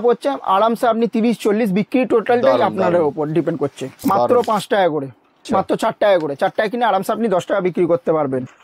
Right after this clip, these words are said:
Speaker 1: এই দেখুন, বারো টাকা করে, পনেরো টাকা করে। হিউজ কালেকশন আছে, এসব শুধু কালেকশন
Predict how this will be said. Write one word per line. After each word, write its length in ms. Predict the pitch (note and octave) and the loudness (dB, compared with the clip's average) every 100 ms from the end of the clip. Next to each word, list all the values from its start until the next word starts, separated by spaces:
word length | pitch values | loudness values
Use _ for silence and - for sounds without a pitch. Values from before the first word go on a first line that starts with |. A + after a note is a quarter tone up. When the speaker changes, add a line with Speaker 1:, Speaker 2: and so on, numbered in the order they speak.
| - | -2
Speaker 1:
এই 60 | F#3 | 2
দেখুন, 180 | F3+ D#3+ D#3 | 2 0 -2
বারো 180 | F3 G3 G3 | 0 2 2
টাকা 160 | F3 C#3+ | 2 0
করে, 140 | C3 B2+ _ _ _ _ _ _ - | -4 -8 _ _ _ _ _ _ -2
পনেরো 280 | G3+ A3 | 2 2
টাকা 200 | G#3 F#3 D3+ | 4 2 2
করে। 140 | C#3+ B2+ - F#3 | -2 -4 -8 0
হিউজ 240 | A#3 D4 - | 2 2 0
কালেকশন 320 | A#3 A3 A#3+ G3+ | 2 2 2 0
আছে, 140 | F3+ | -2
এসব 180 | F#3 G#3 - | 0 -2 -2
শুধু 160 | G#3+ G3 | -4 -2
কালেকশন 340 | E3+ F3+ G3+ | 0 0 -2